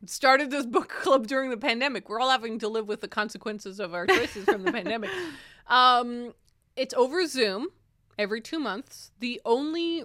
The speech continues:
Speaker 1: O G rules were that everyone gets to pick a book. Everyone goes around.
Speaker 2: Mm-hmm.
Speaker 1: And that it's not homework. So you can still join the Zoom even if you haven't read the book. Everyone,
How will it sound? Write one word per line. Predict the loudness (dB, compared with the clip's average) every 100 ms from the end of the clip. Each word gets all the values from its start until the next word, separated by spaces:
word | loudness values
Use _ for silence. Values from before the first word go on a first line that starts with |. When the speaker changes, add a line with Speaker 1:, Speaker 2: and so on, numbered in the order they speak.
| -6
Speaker 1:
O | 0 0
G | 0 -2 -2
rules | 0 -2 -2 -4
were | -4
that | -2 -2
everyone | -2 -4 -4
gets | -6 -6
to | -6
pick | -6 -4
a |
book. | -4 -4 -6 -20 _ -12
Everyone | -10 -8 -6
goes | -6
around. | -4 -4 -2 -2 -2
Speaker 2:
Mm-hmm. | -4 -8 -6
Speaker 1:
And | 0 2 2
that | 0 0
it's | 0 -4 0
not | 2 2
homework. | 0 -2 -2 -6 _ -20 _ _ _ _
So | 0 2 4 2
you | 0 -6
can | -4
still | -6 -4 -4
join | -4 -4 -4
the | -6
Zoom | -6 -6 -6 -6
even | -6 -6
if | -4
you | 0
haven't | 0 0
read | -8 -8
the | -8
book. | -10 -14 -8
Everyone, | -6 -4 -4 -4 -4 -8